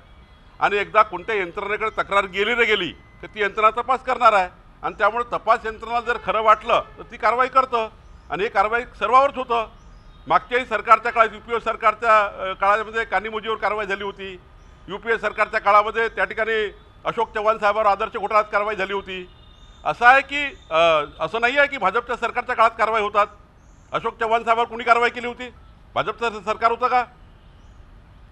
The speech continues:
त्या ठिकाणी तुमच्या, अ, मित्रपक्षावर केव्हा जेव्हा कारवाई झाल्या या देशामध्ये तेव्हा का भाजपचं सरकार होतं का? जेव्हा जेव्हा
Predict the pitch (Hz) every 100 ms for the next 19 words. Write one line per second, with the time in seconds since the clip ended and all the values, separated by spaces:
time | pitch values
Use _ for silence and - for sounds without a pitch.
0 | - - 175 208 233 220 202 240 226 202
1 | 151 170 180 233 240 214 233 233 - 214
2 | 214 214 226 214 208 220 214 226 214 202
3 | 185 180 220 220 202 135 - 175 208 214
4 | 156 196 233 208 226 226 220 240 240 226
5 | - - - - 113 160 208 269 254 226
6 | 220 233